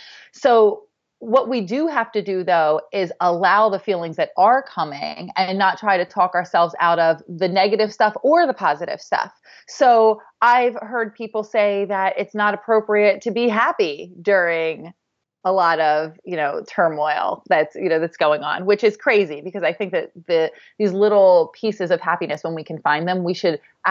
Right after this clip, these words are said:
absolutely take them and eat them up and enjoy them because that's gonna give us the fuel. It's like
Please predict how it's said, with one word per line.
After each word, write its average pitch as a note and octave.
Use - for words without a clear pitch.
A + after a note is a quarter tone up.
absolutely F3
take F3
them F3+
and C#3
eat F#3+
them E3
up E3+
and D#3
enjoy D#3+
them G3
because F3
that's E3
gonna F3
give D#3+
us E3
the D#3
fuel. D3+
It's -
like G3+